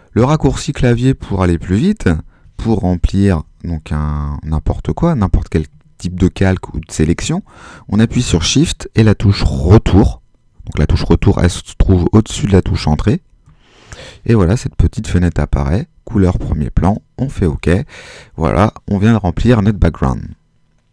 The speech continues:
Alors moi, ce que j'ai tendance à faire, c'est, ben, de me donner des petits repères, de, euh,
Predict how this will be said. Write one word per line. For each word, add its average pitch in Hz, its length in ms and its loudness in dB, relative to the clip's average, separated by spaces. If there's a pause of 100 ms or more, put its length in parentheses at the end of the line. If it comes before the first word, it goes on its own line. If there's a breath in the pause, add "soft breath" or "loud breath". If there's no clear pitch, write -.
(1000 loud breath)
Alors 87 180 0
moi, 123 260 4
ce - 80 -4
que 117 100 -2
j'ai 104 140 4
tendance 101 380 -2
à 92 80 2
faire, 170 320 -2
c'est, 110 240 -4
ben, 98 180 -4
de 98 60 -2
me 101 180 -2
donner 95 300 -4
des 113 100 -6
petits - 220 -10
repères, 110 400 -2
de, 90 160 -8
euh, 87 320 0